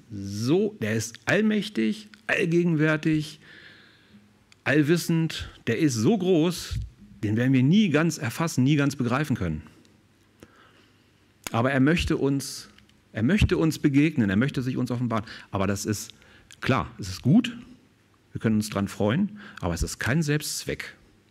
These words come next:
Du kannst nicht, du gehst nicht hin und freust dich an Gott, alles wunderbar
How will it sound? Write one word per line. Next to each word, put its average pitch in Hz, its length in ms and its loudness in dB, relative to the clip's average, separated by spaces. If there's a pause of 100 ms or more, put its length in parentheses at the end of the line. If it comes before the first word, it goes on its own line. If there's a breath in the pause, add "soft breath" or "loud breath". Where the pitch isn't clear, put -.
(680 loud breath)
Du 101 80 -2
kannst 135 360 -2
nicht, 180 420 0
du 104 80 0
gehst 123 220 0
nicht 127 160 0
hin 208 200 4
und 113 100 -4
freust 135 320 0
dich 160 120 -4
an 147 140 2
Gott, 160 180 0
alles 110 220 2
wunderbar 110 560 2